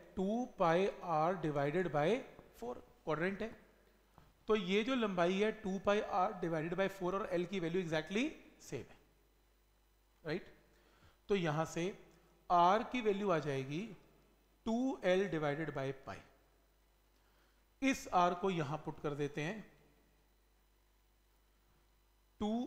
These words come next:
एल divided by पाई, ये equation number टू हो गई। अब आपको ये पता है ये कैपिटल एम, ये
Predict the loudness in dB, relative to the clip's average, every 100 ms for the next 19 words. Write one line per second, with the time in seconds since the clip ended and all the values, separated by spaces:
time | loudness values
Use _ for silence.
0 | -2 2 2 2 -2 -2 0 0 -2 -2
1 | -2 -2 -2 -2 -6 -10 -10 -8 -6 -6
2 | -8 -8 -8 -8 -8 -12 -20 _ _ _
3 | -6 -6 -6 -14 -20 _ _ _ _ _
4 | _ _ _ _ _ _ -2 4 4 4
5 | 2 4 4 4 2 2 0 -12 -20 -20
6 | -20 -20 -20 _ -10 2 2 4 4 4
7 | 4 4 4 2 2 4 4 0 -6